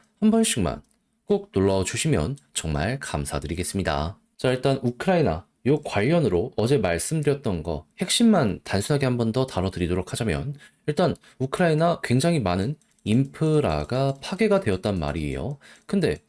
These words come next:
재건은 해야 될 거잖아요. 근데 미국 중심으로 이게 시작이 될 것이다 보니까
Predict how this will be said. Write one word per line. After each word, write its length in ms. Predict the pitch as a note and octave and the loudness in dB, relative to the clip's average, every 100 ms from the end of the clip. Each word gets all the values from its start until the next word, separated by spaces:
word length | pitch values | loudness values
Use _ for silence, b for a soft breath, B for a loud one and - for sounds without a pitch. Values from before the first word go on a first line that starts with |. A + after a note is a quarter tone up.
| _ - | _ -8
재건은 480 | - G2 B2+ C#3 | -4 0 2 2
해야 200 | C#3+ G3+ | 4 2
될 160 | G#3 E3+ | 4 2
거잖아요. 500 | A2+ F#2 C#2 F2 G#2+ - b b | 0 -4 -4 -4 -8 -10 b b
근데 260 | F#3+ G#3 - | 0 0 -2
미국 440 | A#2+ C#3 D#3 F3+ | -4 -2 0 -4
중심으로 640 | - E3 D#3 E3+ E3 F#3 - | -2 -2 0 0 2 0 0
이게 240 | A2 C#3 | 0 0
시작이 360 | C#3+ - F3 E3+ | 0 0 -2 -2
될 180 | - G2+ | -2 -2
것이다 380 | - A#2+ - C3 | -2 -2 -2 -2
보니까 440 | F#2 D2+ C3+ E3+ | -2 -4 -2 -2